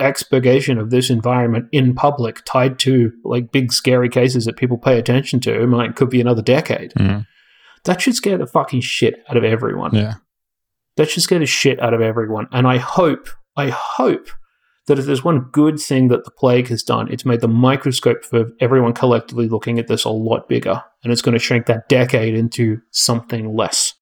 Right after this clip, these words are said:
Speaker 1: Because <sighs>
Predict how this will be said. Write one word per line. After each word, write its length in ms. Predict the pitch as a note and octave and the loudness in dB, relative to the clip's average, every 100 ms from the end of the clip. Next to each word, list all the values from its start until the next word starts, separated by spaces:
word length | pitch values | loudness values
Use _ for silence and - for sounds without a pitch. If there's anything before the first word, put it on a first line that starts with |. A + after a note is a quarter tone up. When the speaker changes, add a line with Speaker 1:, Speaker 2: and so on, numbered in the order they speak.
| _ _ _ _ _ _ _ _ _ _ _ _ _ _ - | _ _ _ _ _ _ _ _ _ _ _ _ _ _ -2
Speaker 1:
Because 600 | C3 D3+ C3+ B2+ - - _ _ _ _ _ _ _ _ _ _ _ _ _ _ | 0 2 2 2 0 -6 _ _ _ _ _ _ _ _ _ _ _ _ _ _
<sighs> 80 | - | -8